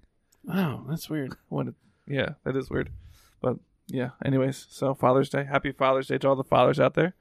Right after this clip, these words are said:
Speaker 1: Yeah, a week
Speaker 2: A week
Speaker 1: ago.
Speaker 2: late. A week late. But, uh, um, I was gonna bring something else up.
Speaker 1: Okay.
Speaker 2: Oh,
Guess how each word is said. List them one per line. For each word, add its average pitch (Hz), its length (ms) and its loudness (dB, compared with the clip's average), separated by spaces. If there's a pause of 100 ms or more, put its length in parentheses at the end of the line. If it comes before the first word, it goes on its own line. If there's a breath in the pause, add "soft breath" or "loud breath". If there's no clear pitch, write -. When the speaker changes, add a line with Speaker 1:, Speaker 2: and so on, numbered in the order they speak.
(340 loud breath)
Speaker 1:
Yeah, 104 300 4
a 87 80 0
week 110 180 2
Speaker 2:
A 117 60 6
week 120 140 8
Speaker 1:
ago. 131 120 6
Speaker 2:
late. - 240 4
A - 60 0
week 123 180 0
late. - 240 2 (520)
But, - 320 -2
uh, - 1160 -8
um, 151 640 6 (440)
I 143 40 -14
was 139 100 -6
gonna 175 100 -4
bring 180 120 -4
something 160 240 -2
else 170 200 0
up. 139 180 4 (580)
Speaker 1:
Okay. 143 300 2 (1160)
Speaker 2:
Oh, 214 360 8